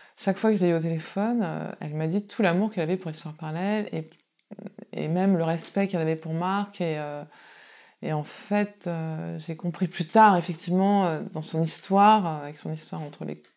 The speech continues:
les, des camps et, euh, la mère de, la mère de Marc qui a été, euh, déportée et qui est jamais revenue, j'ai compris évidemment, euh, tout ce lien, euh, souterrain en fait, qui les unissait.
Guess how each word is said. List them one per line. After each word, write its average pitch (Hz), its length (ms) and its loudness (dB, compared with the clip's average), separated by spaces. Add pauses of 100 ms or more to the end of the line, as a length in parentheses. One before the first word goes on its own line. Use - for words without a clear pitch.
les, 156 240 -10 (420)
des 151 220 -6
camps 185 360 -2 (120)
et, 156 220 -6
euh, 156 520 -10
la - 80 -8
mère 156 240 -4
de, 156 160 -12 (140)
la 156 100 -4
mère 165 300 -2
de 165 80 -6
Marc 160 260 -8
qui - 80 -14
a 156 40 -10
été, 156 180 -14
euh, 156 100 -6
déportée 165 520 -10
et 160 40 -12
qui 156 120 -20
est - 40 -14
jamais 147 200 -8
revenue, 160 380 -4 (460)
j'ai 151 100 -6
compris 185 280 4
évidemment, 190 640 4
euh, 156 180 -2 (580)
tout 190 120 2
ce - 220 6
lien, 208 600 8
euh, 160 240 -6 (220)
souterrain 208 540 2
en 208 80 2
fait, 185 180 -2
qui 175 140 -4
les 165 180 0
unissait. 202 640 -4